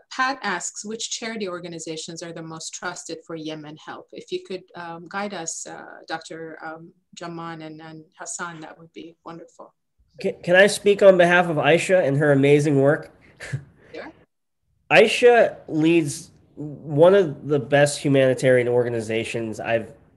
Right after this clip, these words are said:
Speaker 2: ever seen in action. They work with Yemenis on the ground in Yemen. Uh, they use Yemen, Yemen source products and goods, and it's, uh,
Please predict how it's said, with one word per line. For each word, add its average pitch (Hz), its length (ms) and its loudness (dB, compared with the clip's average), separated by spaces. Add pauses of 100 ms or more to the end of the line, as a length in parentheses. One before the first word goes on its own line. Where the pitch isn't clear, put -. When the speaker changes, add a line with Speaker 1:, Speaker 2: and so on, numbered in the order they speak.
Speaker 2:
ever 117 320 0
seen 104 480 -4
in 101 100 -4
action. 104 540 -4 (480)
They 139 560 2 (280)
work 147 440 4
with 170 160 4
Yemenis 156 480 4
on 147 160 6
the 143 60 2
ground 139 420 4
in 147 160 2
Yemen. 135 520 2 (320)
Uh, 110 440 0
they 127 260 0
use 131 540 0
Yemen, 156 400 4
Yemen 147 480 4
source 143 420 2
products 143 680 4
and 127 220 -2
goods, 135 420 4 (300)
and 143 160 6
it's, - 380 0 (500)
uh, 127 300 2